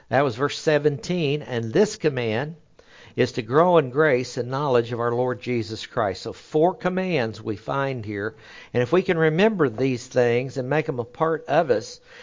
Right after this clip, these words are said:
we can kinda use them as checkpoints for us. We can kinda use them as checkpoints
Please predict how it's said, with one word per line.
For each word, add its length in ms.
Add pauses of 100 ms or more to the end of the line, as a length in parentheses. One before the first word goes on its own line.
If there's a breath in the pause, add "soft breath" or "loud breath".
(140)
we 100
can 180
kinda 280
use 300
them 140
as 140
checkpoints 880 (920)
for 320
us. 160
We 100
can 180
kinda 280
use 200
them 140
as 100
checkpoints 760